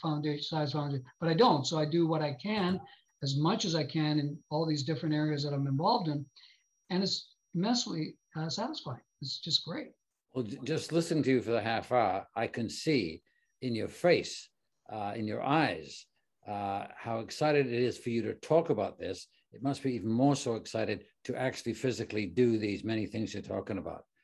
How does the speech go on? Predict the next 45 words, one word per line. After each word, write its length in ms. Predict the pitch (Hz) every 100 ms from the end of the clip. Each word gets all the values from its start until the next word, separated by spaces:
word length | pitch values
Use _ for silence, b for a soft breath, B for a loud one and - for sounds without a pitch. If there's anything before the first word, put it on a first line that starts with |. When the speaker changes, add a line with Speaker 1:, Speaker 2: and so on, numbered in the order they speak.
| _ _
Speaker 1:
It 140 | 165 170
is, 320 | 175 127 - -
trust 260 | 170 123
me. 100 | 127 - -
<laughs> 120 | 131
It 80 | -
Speaker 2:
And 120 | 110
I 60 | 117
Speaker 1:
is. 120 | 120
Speaker 2:
really 280 | 143 175 165
appreciate 500 | 156 151 139 139 139
you 100 | 135
taking 320 | - 127 120
the 80 | 113
time, 300 | - 113 98
Frank. 240 | - 107
I, 100 | 104 117
I 60 | 120
know 140 | 127
you're 180 | 123 110
a 140 | 90 139
busy 180 | 127
man 300 | 120 120 123
and 120 | 120 107
lots 220 | 117 -
of 80 | 117
requests 380 | - 117 -
in 80 | 101
your 80 | 101
life, 240 | 101 101 - b b _ -
and 180 | 104
thank 280 | - 131 120
you 100 | 113
so 260 | - - 135
much. 420 | 101 - - - b b b b -
Speaker 1:
Peter, 300 | 190 185 185
always 340 | 180 185 160
a 40 | 139
pleasure. 340 | 151 143 131
You're, 220 | 143 156
you're, 240 | 170 165 175
you're 240 | 175 185
a 80 | 151
great 220 | 190 185
interviewer. 520 | 160 139 127 127 117